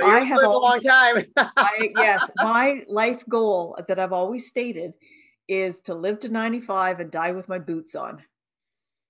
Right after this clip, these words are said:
Speaker 1: Nice.
Speaker 2: So
Speaker 1: I get it.
Speaker 2: might be hiking boots, might be motorcycle boots. I don't know. But that's, you know, been my statement that I've said for a long time. I said it before I got cancer, and I still say it.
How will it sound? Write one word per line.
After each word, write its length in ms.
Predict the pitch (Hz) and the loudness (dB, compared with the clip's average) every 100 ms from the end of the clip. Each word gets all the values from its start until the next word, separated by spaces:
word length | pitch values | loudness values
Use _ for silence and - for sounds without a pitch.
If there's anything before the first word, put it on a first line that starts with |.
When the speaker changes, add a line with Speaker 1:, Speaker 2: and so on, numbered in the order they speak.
| - _ | -20 _
Speaker 1:
Nice. 200 | 123 147 | -8 -6
Speaker 2:
So 280 | 180 175 160 | -4 -4 -8
Speaker 1:
I 40 | - | -12
get 120 | 131 | -10
it. 60 | 113 | -6
Speaker 2:
might 160 | 202 | -6
be 80 | 277 | -6
hiking 360 | 277 262 269 247 | -6 -6 -4 -4
boots, 360 | 254 262 - | -4 -6 -10
might 180 | 180 175 | -12 -12
be 80 | 208 | -10
motorcycle 540 | 208 208 202 202 185 | -6 -6 -4 -6 -8
boots. 340 | 170 190 202 156 | -8 -8 -8 -8
I 140 | 170 | -6
don't 140 | 214 | -4
know. 200 | 202 170 151 | -6 -6 -8
But 140 | 165 | -6
that's, 640 | 196 208 - - - - _ | -4 -4 -6 -14 -14 -16 _
you 160 | - 190 | -8 -6
know, 400 | 180 180 170 170 | -6 -8 -12 -8
been 280 | 202 190 185 | -4 -4 -6
my 540 | 185 180 175 170 165 175 | -10 -8 -6 -6 -8 -12
statement 800 | 180 - - 220 214 185 180 - | -18 -18 -4 -2 -2 -6 -12 -10
that 120 | 180 | -8
I've 220 | 175 175 170 | -6 -8 -8
said 380 | - 180 175 175 | -8 -8 -10 -16
for 140 | - 185 | -10 -8
a 80 | 180 | -6
long 240 | 185 202 | -6 -8
time. 240 | 202 175 | -8 -10
I 80 | 170 | -10
said 240 | 170 190 190 | -8 -6 -6
it 100 | 185 | -10
before 400 | 165 - 208 202 | -14 -6 -4 -4
I 40 | |
got 220 | 190 175 | -6 -8
cancer, 440 | 185 185 180 180 175 | -10 -10 -10 -10 -12
and 260 | - 170 | -12 -14
I 200 | 170 170 | -12 -12
still 360 | 165 - 190 185 | -14 -12 -8 -8
say 280 | 185 160 | -8 -12
it. 100 | 151 | -14